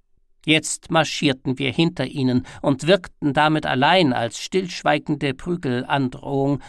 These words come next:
auf jeden Passanten. Und jeder grüßte oder floh. Aus Angst vor uns, aus Angst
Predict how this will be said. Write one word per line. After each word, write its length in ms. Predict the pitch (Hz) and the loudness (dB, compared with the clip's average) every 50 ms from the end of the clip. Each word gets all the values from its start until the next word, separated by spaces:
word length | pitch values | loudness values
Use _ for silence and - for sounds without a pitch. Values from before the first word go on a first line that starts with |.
| - | -6
auf 280 | - 147 139 131 - - | -2 0 0 0 -2 -6
jeden 320 | - 170 151 - 151 - | -6 -6 -4 -4 -4 -6
Passanten. 640 | - - 131 - - - 143 113 104 - - - - - - _ _ _ _ _ _ _ _ _ _ - | -6 -6 -10 -8 -6 -4 -4 -6 -6 -10 -14 -16 -16 -16 -18 _ _ _ _ _ _ _ _ _ _ -2
Und 140 | - 131 | -2 2
jeder 260 | 165 196 208 226 226 - | 4 4 4 4 2 2
grüßte 560 | - 175 196 247 254 254 - - 170 165 156 - - - - | 2 2 4 4 4 4 0 -2 -2 -2 -2 -4 -10 -14 -6
oder 280 | - 180 175 180 180 | -2 0 0 2 0
floh. 400 | 180 180 - 147 123 110 104 98 - - _ _ - _ _ _ _ _ _ - | -2 -4 -4 -2 -2 -2 -4 -8 -12 -18 _ _ -20 _ _ _ _ _ _ -4
Aus 220 | - 110 - - | -4 -4 -2 0
Angst 400 | - 208 185 151 - - - - | 2 2 2 2 -2 -6 -12 -10
vor 200 | - - - - | -8 -8 -6 -2
uns, 360 | 156 160 156 - - - - - - - _ _ _ _ _ _ _ _ - | 0 0 0 0 -2 -6 -14 -16 -20 -20 _ _ _ _ _ _ _ _ -2
aus 260 | - 135 - - - - - | -2 -2 -2 -2 -8 -4 -2
Angst 520 | 196 170 151 135 - - - - - - | 0 0 0 -2 -6 -12 -12 -14 -18 -20